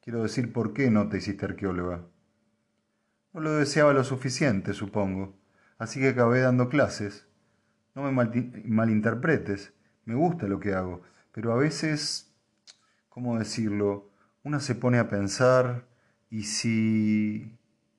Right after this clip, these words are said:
todavía estás a tiempo?". "No", dijo ella sin dejar de acariciar el dintel de piedra, "eso ya se acabó". Me pareció una forma curiosa de decirlo.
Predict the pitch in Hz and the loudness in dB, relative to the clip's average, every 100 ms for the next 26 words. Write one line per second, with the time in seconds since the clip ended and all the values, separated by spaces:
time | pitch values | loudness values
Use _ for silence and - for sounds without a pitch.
0 | _ _ _ _ _ _ 123 143 185 170 | _ _ _ _ _ _ -4 -2 -4 -6
1 | 104 110 147 196 110 95 87 - _ _ | -4 -4 -2 -2 -2 -6 -12 -16 _ _
2 | _ _ _ _ - 117 101 87 - _ | _ _ _ _ -8 -4 -4 -6 -16 _
3 | _ _ 104 98 107 104 101 87 107 95 | _ _ -14 -6 -2 0 -2 -2 -2 0
4 | - 101 92 92 90 - 104 92 95 92 | -2 -2 -2 -4 -4 -2 -2 -2 -4 -4
5 | 101 92 87 92 90 87 85 - _ _ | -4 -4 -4 -4 -4 -8 -10 -18 _ _
6 | _ 151 - 127 113 107 92 92 95 82 | _ -14 -6 -2 0 0 0 0 0 -4
7 | 85 _ _ _ _ _ _ _ _ _ | -10 _ _ _ _ _ _ _ _ _
8 | _ 92 95 95 120 117 110 113 110 104 | _ -14 -10 -6 -2 0 0 0 0 0
9 | 98 107 104 87 87 87 - 87 80 80 | 2 2 2 -2 -6 -6 -8 -8 -10 -12